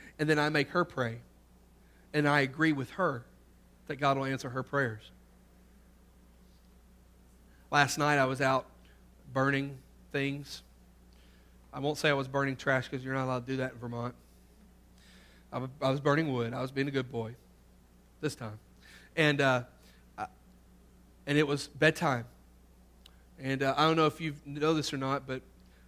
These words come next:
you can't just leave the fire going. <laughs> And it was roaring. It was big. Pictures of it on Facebook. Tune in later. And, uh, <laughs> and, and my wife comes out. She goes, "You know you've done it, right?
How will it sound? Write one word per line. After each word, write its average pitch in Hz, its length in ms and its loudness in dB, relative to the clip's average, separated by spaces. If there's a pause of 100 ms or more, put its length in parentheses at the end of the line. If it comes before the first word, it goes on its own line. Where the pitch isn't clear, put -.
(120)
you 143 100 -8
can't 156 220 0
just 143 120 -4
leave 156 180 4
the 147 80 -2
fire 151 360 4
going. 139 420 2
<laughs> - 40 -20 (800)
And 160 60 4
it 196 60 10
was 135 180 2 (180)
roaring. 143 460 6
It 143 100 -4
was 131 120 -12
big. 139 340 0 (460)
Pictures 147 260 -4
of 127 80 0
it 123 60 -6
on 120 80 -6
Facebook. 123 460 -4 (300)
Tune 135 140 -2
in 120 140 -6
later. 123 200 -8 (380)
And, 147 160 2
uh, 160 100 8 (440)
<laughs> - 420 -20
and, 139 140 -6 (320)
and 151 300 2 (600)
my 156 80 4
wife 151 320 4
comes 139 200 -4
out. 131 260 -2
She 143 120 -6
goes, 131 280 -6 (1040)
"You 143 100 -6
know 165 140 6
you've 147 200 0
done 151 200 6
it, 127 120 -2
right? 127 300 0